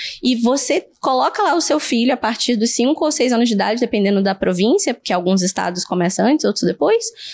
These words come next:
Você coloca o seu filho no sistema de educação e ele vai até ele ir pra faculdade. Ah, na faculdade ele vai ter que pagar, porque é assim que funciona na América do Norte.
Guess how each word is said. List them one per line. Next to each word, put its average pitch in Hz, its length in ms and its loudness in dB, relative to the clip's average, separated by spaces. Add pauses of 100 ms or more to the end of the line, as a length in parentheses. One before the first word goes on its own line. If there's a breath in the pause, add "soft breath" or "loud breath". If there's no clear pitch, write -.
(160 loud breath)
Você - 140 -2
coloca 285 260 0
o - 20 -2
seu 381 120 0
filho 349 180 4
no 320 100 4
sistema 254 420 2
de 247 160 2
educação 220 460 0 (500 loud breath)
e 415 120 4
ele 415 220 4
vai 294 340 2
até - 420 0
ele 208 160 2
ir 254 60 2
pra 320 100 0
faculdade. 294 720 0
Ah, 262 160 0
na 226 100 0
faculdade 214 400 0
ele 247 80 2
vai 277 140 2
ter 285 100 -4
que - 80 -14
pagar, 262 400 0
porque 269 200 -2
é - 20 0
assim 269 180 0
que 254 80 -2
funciona 254 520 0
na 269 100 2
América 269 300 0
do 302 100 4
Norte. 208 480 0